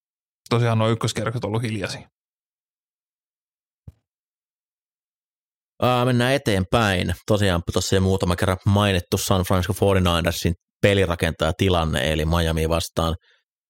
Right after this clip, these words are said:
Speaker 2: meidän tuon hetken ykköspelirakentaja Jimmy Garoppolo hajotti nilkkansa,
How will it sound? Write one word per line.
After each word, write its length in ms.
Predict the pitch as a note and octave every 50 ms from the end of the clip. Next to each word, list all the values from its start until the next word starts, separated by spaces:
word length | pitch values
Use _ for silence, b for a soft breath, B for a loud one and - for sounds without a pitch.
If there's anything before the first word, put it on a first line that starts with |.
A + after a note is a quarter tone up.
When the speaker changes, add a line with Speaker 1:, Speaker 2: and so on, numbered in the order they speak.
| _ _ _ _ _
Speaker 2:
meidän 380 | E2+ E2 D#2+ D#2+ D#2 D#2 - - - _ _ _
tuon 220 | A#2+ A#2 A2+ G2+ F2+
hetken 260 | F#2 - - F#2 F#2
ykköspelirakentaja 800 | F2+ - - F2+ - - F#2 F2 E2+ E2 E2+ - E2 - F2 E2+ - -
Jimmy 160 | F#2+ F#2 F2+
Garoppolo 640 | D#2+ F2 E2 F2 F2+ F2 - _ - D#2+ D#2 D#2 D#2 - _ B B B B B B B B B B _ _ _ _ _ _ _ _ _ _ _ _ _ _ -
hajotti 360 | G#2 A2+ A2 - - - F#2+
nilkkansa, 880 | F#2+ G2+ A2 A#2+ C3 A#2 G2 - _ - F#2+ F2 E2 D#2+ - E2 E2